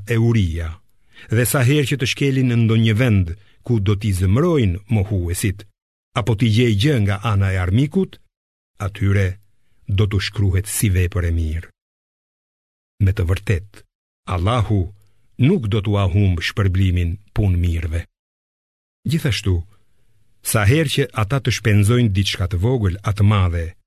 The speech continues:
apo të kapërcejnë çfarëdo lugine në rrugë të Allahut, kjo do t'u shënohet në mënyrë që Allahu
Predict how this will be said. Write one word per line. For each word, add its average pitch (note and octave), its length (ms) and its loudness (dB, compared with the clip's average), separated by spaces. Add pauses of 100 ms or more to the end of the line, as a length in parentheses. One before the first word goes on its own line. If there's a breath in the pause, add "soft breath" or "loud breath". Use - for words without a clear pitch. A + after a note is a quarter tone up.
(400)
apo B2+ 180 0
të - 160 -2
kapërcejnë A#2+ 580 0
çfarëdo G2+ 420 0
lugine C3+ 520 2 (160)
në G#2+ 220 0
rrugë G2+ 340 0
të G#2 200 -8
Allahut, G2+ 680 -2 (600)
kjo G#2 260 0 (600)
do A#2 140 0
t'u G2+ 140 -4
shënohet A2 640 -2 (440)
në G#2+ 140 2
mënyrë C#3+ 360 2
që B2 200 -2
Allahu G#2 640 0